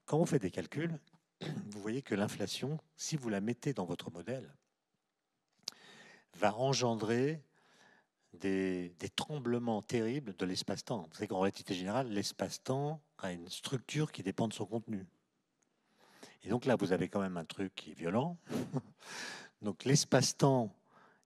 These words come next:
est soumis à des fluctuations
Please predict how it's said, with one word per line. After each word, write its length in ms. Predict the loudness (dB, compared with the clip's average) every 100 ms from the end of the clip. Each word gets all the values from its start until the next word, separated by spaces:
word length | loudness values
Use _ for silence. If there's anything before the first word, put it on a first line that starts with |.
| _
est 560 | -2 0 0 -2 -6 -10 _ _ _ _
soumis 580 | -10 -6 -2 0 0 0
à 60 | -2
des 140 | -2
fluctuations 880 | -2 4 2 2 -2 -2 -2 -12 -16